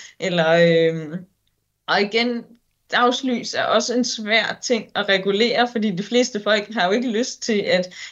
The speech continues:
de kun må, øh, være udsat for lys i seks timer om dagen. Øhm.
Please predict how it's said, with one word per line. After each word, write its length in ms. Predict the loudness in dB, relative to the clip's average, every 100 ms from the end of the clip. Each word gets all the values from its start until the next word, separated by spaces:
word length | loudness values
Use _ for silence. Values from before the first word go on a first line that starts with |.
| -6
de 100 | 0
kun 260 | 4 4 4
må, 140 | 4
øh, 240 | 2 2
være 160 | 2 4
udsat 320 | 2 2 0
for 100 | -2
lys 340 | 0 0 0 -4
i 40 |
seks 280 | 0 0 0
timer 340 | 0 2 2
om 140 | 2 0
dagen. 280 | 0 0
Øhm. 840 | -6 -4 0 2 2 0 0 2